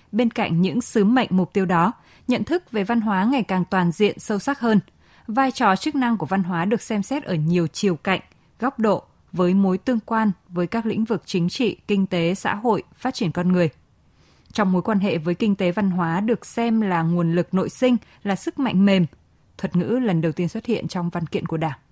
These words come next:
để thúc đẩy quá trình phát triển nhanh và bền vững đất nước. Đại hội mười ba đề ra nhiệm vụ cần tập trung nghiên cứu, xác định và triển khai xây dựng hệ giá trị quốc gia, hệ giá trị văn hóa và chuẩn mực con người gắn với giữ gìn, phát triển hệ giá trị gia đình Việt Nam trong thời kỳ mới.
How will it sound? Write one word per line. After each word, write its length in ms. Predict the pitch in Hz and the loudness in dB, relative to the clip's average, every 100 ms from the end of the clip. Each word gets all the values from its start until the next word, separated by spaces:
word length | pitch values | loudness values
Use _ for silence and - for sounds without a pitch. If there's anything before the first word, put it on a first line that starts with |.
| - _ - - | -20 _ -18 -4
để 260 | 196 180 | 0 2
thúc 220 | 160 285 | 0 -2
đẩy 160 | 247 180 | 0 -2
quá 160 | - 170 | 0 -4
trình 240 | - 175 | -2 -2
phát 160 | - 247 | -4 -2
triển 240 | 233 147 | 0 2
nhanh 260 | 185 202 175 | 2 2 0
và 100 | 160 | -2
bền 200 | 151 143 | -2 -2
vững 180 | - | -2
đất 140 | 190 220 | -2 2
nước. 180 | 254 294 _ _ _ _ _ _ _ _ _ _ - | 2 0 _ _ _ _ _ _ _ _ _ _ -6
Đại 140 | 247 | 0
hội 140 | 247 226 | 2 4
mười 160 | 233 | 4
ba 240 | 220 262 262 | 2 0 2
đề 180 | 220 | 2
ra 120 | 196 226 | 0 2
nhiệm 220 | 226 180 | 2 2
vụ 280 | 190 185 - _ _ | 2 0 -2 _ _
cần 180 | 233 214 | 0 2
tập 180 | 226 - | 0 -2
trung 220 | - 262 | 0 2
nghiên 180 | 254 247 | 4 2
cứu, 280 | - 208 214 | 2 2 2
xác 240 | - 320 | -2 -2
định 240 | 247 208 180 | 0 0 0
và 120 | 180 | -2
triển 220 | - 175 | -2 -2
khai 200 | - 226 | -2 -6
xây 180 | - 214 | -2 0
dựng 200 | 196 175 | 0 -2
hệ 280 | 151 214 165 | -4 -4 -2
giá 160 | 190 | -4
trị 220 | 180 277 - | -4 -6 -4
quốc 180 | 277 | -6
gia, 320 | - 226 208 - - | -2 0 0 -2 -20
hệ 220 | - 247 | -4 -2
giá 180 | 170 190 | 0 -4
trị 220 | 185 254 | -4 -6
văn 180 | 160 202 | -2 -2
hóa 340 | 170 180 170 247 - | 0 -2 -2 -4 -8
và 240 | - 180 185 | -4 0 0
chuẩn 320 | - 214 160 | 0 0 0
mực 180 | 180 - | -2 -2
con 160 | 202 | 0
người 240 | 196 196 175 - _ | 2 4 0 -2 _
gắn 300 | 185 185 196 | -2 0 2
với 220 | 202 202 | 2 0
giữ 220 | 196 214 269 | 0 0 -2
gìn, 280 | 262 202 | 0 0
phát 240 | 175 285 - | 0 -2 -2
triển 260 | - 185 | -2 0
hệ 240 | 151 202 165 | 0 -2 -2
giá 160 | 185 | -4
trị 220 | 180 - 180 | -4 -4 -2
gia 160 | 214 | -2
đình 200 | 190 170 | 0 0
Việt 180 | 156 165 | 0 -2
Nam 220 | 185 202 180 | 0 0 0
trong 220 | 208 185 | -4 -2
thời 140 | 190 | -4
kỳ 160 | 165 175 | -2 0
mới. 300 | 165 175 | 2 2